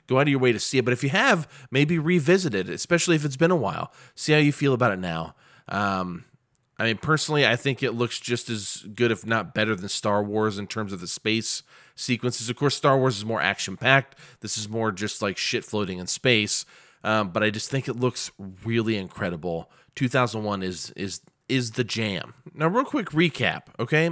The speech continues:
I talked about Metropolis from nineteen twenty-seven. Um, I also talked briefly about Alien and Blade Runner, but not,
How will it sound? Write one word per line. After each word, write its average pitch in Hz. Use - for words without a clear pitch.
I 127
talked 190
about 170
Metropolis 147
from 139
nineteen 139
twenty-seven. 135
Um, 98
I 110
also 139
talked 143
briefly 151
about 127
Alien 135
and 104
Blade 131
Runner, 110
but 104
not, 131